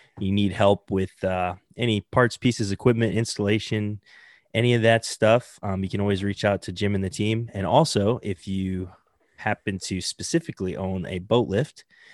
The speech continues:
and you've ever taken the chore upon yourself to move it in and out of the water, you, you would know that, uh, it's a difficult task. It's, uh, it's not fun. Um, and Jim and the team at Waterfront Industries created these lift skis that make it, uh,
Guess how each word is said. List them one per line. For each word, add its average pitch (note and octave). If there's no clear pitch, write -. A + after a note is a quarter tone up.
and G2+
you've G2
ever G2
taken G2+
the F#2
chore F#2+
upon F#2
yourself F#2+
to F#2
move F#2+
it F2+
in F#2+
and F#2
out F#2
of F#2
the F#2
water, G2
you, F#2+
you G#2
would F#2+
know G2
that, F#2
uh, F2+
it's -
a A2
difficult C3+
task. -
It's, -
uh, G2
it's -
not G#2+
fun. A#2+
Um, G#2
and F#2+
Jim A#2
and A2
the G2
team G#2+
at G2
Waterfront G2
Industries G2+
created G2+
these G2
lift B2
skis F#2+
that F#2+
make G2
it, F#2+
uh, F2